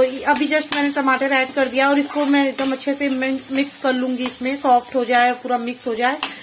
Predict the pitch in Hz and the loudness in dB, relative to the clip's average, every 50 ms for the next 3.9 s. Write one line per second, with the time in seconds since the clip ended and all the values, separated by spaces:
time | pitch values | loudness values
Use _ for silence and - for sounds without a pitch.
0 | - - - - 320 294 285 302 302 294 - 294 294 285 285 285 285 262 262 262 | -16 -12 -8 -4 -2 0 2 2 2 0 0 -2 -4 -2 0 0 0 2 2 0
1 | 262 262 262 262 - 254 247 254 262 262 254 247 247 - 262 247 247 240 233 262 | 0 0 -2 -2 0 2 2 4 4 4 4 2 0 0 -2 -2 -2 -2 -6 -6
2 | 285 - 269 247 233 220 247 233 247 240 233 233 - 247 - 247 - - 233 226 | -4 -4 -2 -2 -2 -2 -2 -2 0 0 0 -2 -4 -8 -8 -6 -4 -2 0 0
3 | 220 240 226 214 202 240 294 320 - 262 240 - 247 233 233 254 277 | 0 -4 -6 -8 -6 -8 -8 -8 -6 -8 -6 -4 -4 -4 -4 -4 -4